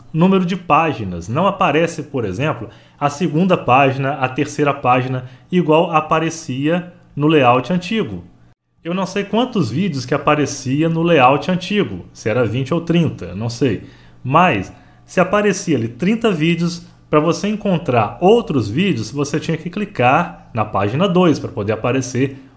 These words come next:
outros trinta vídeos. E muitas pessoas não costumam clicar na segunda, na terceira página. Às vezes a pessoa só olha a primeira página.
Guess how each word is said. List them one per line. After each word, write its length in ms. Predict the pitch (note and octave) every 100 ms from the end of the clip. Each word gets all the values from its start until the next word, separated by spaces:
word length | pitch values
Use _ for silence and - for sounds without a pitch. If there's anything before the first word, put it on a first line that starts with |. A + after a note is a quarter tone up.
| -
outros 440 | B2 C#3 F3+ F3
trinta 420 | - C#3+ D#3+ G#3
vídeos. 500 | F3+ G#3 D3+ F#2 E2+ - - - - -
E 80 | G3
muitas 360 | A3 A#3+ A#3
pessoas 560 | - D#3 - F3 F3+ C#3
não 200 | E3+ F#3
costumam 640 | G#3+ - - G#3 A3+ C#3
clicar 800 | B2 E3+ - C#3 D#3+ D3+ - -
na 100 | B2
segunda, 540 | A#2 C3 A2+ D3 D#3+ A#2
na 100 | A#2
terceira 400 | - - C3+ C#3
página. 420 | C#3 C3 A#2 G#2
Às 80 | A#2
vezes 100 | C3+
a 40 |
pessoa 280 | C#3+ D3 E3
só 180 | - D#3
olha 200 | D3+ D#3+
a 20 |
primeira 320 | E3 E3 F3
página. 420 | E3+ B2 F#2+ F2+